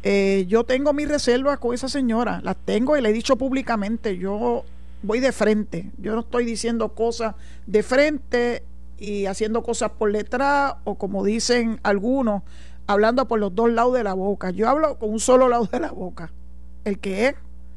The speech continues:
Eso de hablar por dos lados de la boca, yo creo que eso debe ser bastante difícil.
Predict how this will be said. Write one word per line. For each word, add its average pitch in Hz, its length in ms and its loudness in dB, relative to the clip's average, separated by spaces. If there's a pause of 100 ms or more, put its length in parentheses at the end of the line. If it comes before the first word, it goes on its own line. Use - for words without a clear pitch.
(880)
Eso 226 240 0
de 269 80 6
hablar 262 260 2
por 247 240 -2
dos 269 180 0
lados 254 260 2
de 262 80 2
la 247 120 2
boca, 277 320 0
yo 220 160 -2
creo 233 160 -4
que 254 80 -4
eso 254 120 -6
debe 247 140 0
ser 240 140 -2
bastante 226 480 -2
difícil. 196 540 -4